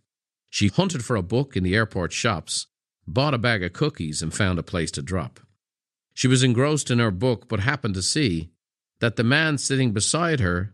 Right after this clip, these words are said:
as bold as could be, grabbed a cookie or two from the bag in between, which she tried to ignore to avoid a scene. So she munched on the cookies and watched the clock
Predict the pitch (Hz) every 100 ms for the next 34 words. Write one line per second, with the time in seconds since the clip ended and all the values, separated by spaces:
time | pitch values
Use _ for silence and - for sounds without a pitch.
0 | - 117 98 95 139 196 196 180 165 -
1 | 135 127 104 67 65 - _ _ _ _
2 | _ _ _ 117 143 143 120 107 - 196
3 | - 143 113 107 - 160 143 113 98 82
4 | 120 131 113 95 - - 143 95 73 80
5 | - _ _ _ _ _ _ 147 - 151
6 | - 175 196 170 127 120 120 185 143 101
7 | 117 127 127 107 90 107 - 180 170 95
8 | 73 - _ _ _ _ _ _ _ _
9 | _ - 107 95 151 160 156 127 139 143
10 | - 131 139 143 - 110 - 127 120 104
11 | 98 113 - - 127 - 98 123 -